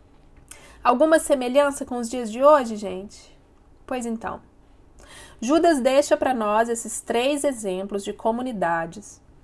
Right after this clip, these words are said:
O pecado de Israel, é, mostrando a incredulidade, o pecado dos anjos, mostrando a rebeldia contra a autoridade de Deus, e o pecado de Sodoma e Gomorra,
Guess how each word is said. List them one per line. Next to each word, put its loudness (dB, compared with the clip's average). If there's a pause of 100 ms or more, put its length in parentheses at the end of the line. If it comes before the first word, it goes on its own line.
(320)
O -6
pecado 0
de -10
Israel, 2
é, 0
mostrando -4
a 2
incredulidade, -4
o -8
pecado -4
dos -6
anjos, -4
mostrando -4
a -2
rebeldia -2
contra -6
a -4
autoridade -6
de -14
Deus, -6 (340)
e -4
o -4
pecado -2
de -12
Sodoma -2
e -4
Gomorra, 0